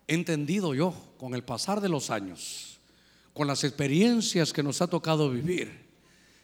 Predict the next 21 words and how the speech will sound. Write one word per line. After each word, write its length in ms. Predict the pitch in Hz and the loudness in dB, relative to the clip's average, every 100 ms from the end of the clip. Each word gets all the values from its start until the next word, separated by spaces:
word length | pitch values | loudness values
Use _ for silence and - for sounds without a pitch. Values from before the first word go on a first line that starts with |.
| _ | _
que 100 | 151 | 0
el 100 | 131 | 2
cementerio, 760 | - 135 123 113 226 269 269 190 | 0 0 -2 0 2 2 0 -4
ese 180 | - 196 | -4 -2
nombre 280 | 226 254 | 0 0
es 60 | 226 | 0
muy 160 | 220 220 | -2 -4
feo, 280 | - 339 | -8 -4
suena 180 | 196 226 | 0 2
muy 160 | 220 226 | 2 2
feo, 400 | - 294 170 98 - - - - - | 4 4 2 -4 -14 -20 -20 -20 2
pero 240 | 233 233 226 | 6 6 8
para 220 | 220 214 | 8 8
nosotros 560 | 214 202 - 359 349 277 | 6 6 8 8 8 6
los 100 | 196 | 6
cristianos 560 | 208 294 320 311 - | 2 4 6 6 6
es 180 | 277 - | 6 6
un 140 | 285 247 | 2 2
campo 540 | - 294 311 - 240 | 6 6 6 4 4
de 120 | 208 | 6
siembra. 840 | 202 285 320 294 220 165 101 - | 6 6 6 6 6 6 6 -2